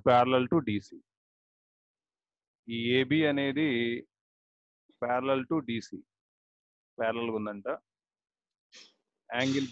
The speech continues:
బి డి సి, బి ఎక్కడ ఉంది? బి ఇక్కడ, బి డి సి. ఈ బి డి సిలో D దగ్గర ఎంత యాంగిల్ ఉందని చెప్తున్నాడు?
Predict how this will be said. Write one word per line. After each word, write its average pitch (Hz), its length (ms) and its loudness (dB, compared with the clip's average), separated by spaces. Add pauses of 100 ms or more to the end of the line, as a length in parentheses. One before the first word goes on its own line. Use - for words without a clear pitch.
బి 147 100 4 (180)
డి 143 120 2 (160)
సి, 120 140 -4 (520)
బి 127 100 -2 (120)
ఎక్కడ 139 220 -2
ఉంది? 131 220 -2 (960)
బి 120 100 -4 (120)
ఇక్కడ, 123 200 -4 (1900)
బి 117 120 -4 (1040)
డి 117 120 -4 (1600)
సి. 104 100 -12 (640)
ఈ 104 140 -20
బి 131 100 -2 (100)
డి 147 60 4 (140)
సిలో 147 240 2 (100)
D 143 100 2 (100)
దగ్గర 139 260 0
ఎంత 135 160 -4
యాంగిల్ 139 240 0
ఉందని 131 220 -2
చెప్తున్నాడు? 127 440 -4